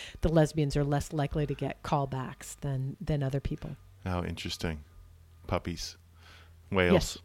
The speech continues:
Speaker 1: Yes. <laughs>
Speaker 2: right?
Speaker 1: Yeah, I, I was just making up that
Speaker 2: That's a
Speaker 1: result.
Speaker 2: good one. I'm sure you're
Speaker 1: Yeah.
Speaker 2: right.
Speaker 1: Yes.
Speaker 2: Um, it's a pretty exciting field, huh? Actually,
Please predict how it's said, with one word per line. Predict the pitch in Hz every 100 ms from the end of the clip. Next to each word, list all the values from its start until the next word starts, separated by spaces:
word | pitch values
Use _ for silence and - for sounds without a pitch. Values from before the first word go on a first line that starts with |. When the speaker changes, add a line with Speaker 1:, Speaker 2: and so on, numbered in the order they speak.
| -
Speaker 1:
Yes. | -
<laughs> | 214
Speaker 2:
right? | 202 226
Speaker 1:
Yeah, | 208 - 294
I, | 208 196 185 196
I | 208
was | 220
just | 180 170
making | 165 165 151
up | 139
that | - 147
Speaker 2:
That's | 107 -
a |
Speaker 1:
result. | -
Speaker 2:
good | 117
one. | 92 90
I'm | 101
sure | - 139 123
you're | 113 113
Speaker 1:
Yeah. | 113
Speaker 2:
right. | - - -
Speaker 1:
Yes. | 214 107 - - - -
Speaker 2:
Um, | 120 117 113 - - - -
it's | -
a |
pretty | - 156
exciting | 120 147 135
field, | 131 170 190 104 -
huh? | 117 185 - - - - - -
Actually, | 117 - 101 87